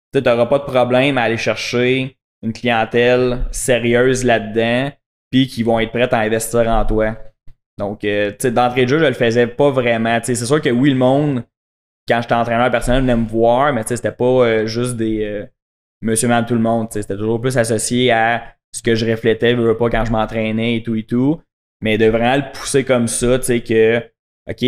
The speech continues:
mettons, ton avatar client, il se tient où, il écoute quel film, il mange quoi, euh, il y a quoi comme problématique. Fait que de pousser ça pour faire ton contenu, aller jaser avec ces personnes-là,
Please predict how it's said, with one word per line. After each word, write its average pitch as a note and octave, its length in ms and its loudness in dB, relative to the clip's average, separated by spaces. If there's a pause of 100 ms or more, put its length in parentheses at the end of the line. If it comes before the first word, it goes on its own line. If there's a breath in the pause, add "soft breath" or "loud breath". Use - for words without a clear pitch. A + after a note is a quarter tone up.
mettons, A#2+ 320 0
ton B2 140 0
avatar A2+ 340 2
client, A#2+ 280 0
il B2+ 140 0
se - 260 -6
tient A2+ 300 0
où, A#2 240 0
il A2 100 0
écoute A#2 220 -4
quel A#2+ 260 2
film, A#2 580 0
il G#2+ 340 -8
mange A2+ 480 -4
quoi, G#2+ 160 -2
euh, A2+ 880 0 (300)
il A2 40 -4
y - 20 4
a A2+ 40 2
quoi D#3 160 2
comme B2 160 2
problématique. A2+ 920 -2 (160)
Fait G#2+ 100 -4
que G#2+ 80 -6
de A2+ 60 2
pousser - 400 -2
ça C3 280 2
pour B2 600 2 (500)
faire A#2 140 2
ton B2 180 2
contenu, B2 840 2 (360)
aller G#2+ 220 -2
jaser A#2 300 2
avec B2 80 0
ces A#2+ 160 0
personnes-là, A#2 880 0